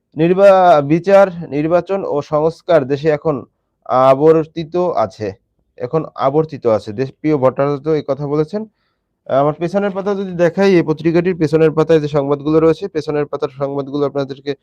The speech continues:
আপনারা দেখতে পাচ্ছেন যে পেছনের পাতা পত্রিকাটির পেছনের পাতায় যে সংবাদ রয়েছে তার ভেতরে রয়েছে উল্লেখযোগ্য মনপুরার একটি নিউজ রয়েছে,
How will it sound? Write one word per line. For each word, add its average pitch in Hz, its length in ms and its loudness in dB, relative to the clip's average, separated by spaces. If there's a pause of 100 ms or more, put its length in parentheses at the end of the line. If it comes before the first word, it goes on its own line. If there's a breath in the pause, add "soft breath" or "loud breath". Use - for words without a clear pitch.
(380)
আপনারা 131 240 -4
দেখতে 147 280 -4
পাচ্ছেন 160 240 -6
যে 170 60 -4
পেছনের 147 340 -2
পাতা 147 220 -2
পত্রিকাটির 151 640 -2 (320)
পেছনের 147 300 -4
পাতায় 147 280 -6
যে 151 80 -6
সংবাদ 143 400 -8
রয়েছে 156 360 -6
তার 135 160 -6
ভেতরে 151 360 -4
রয়েছে 156 480 -4
উল্লেখযোগ্য 147 640 -6 (540 soft breath)
মনপুরার 165 540 2
একটি 147 220 -6
নিউজ 135 300 -2
রয়েছে, 202 520 -2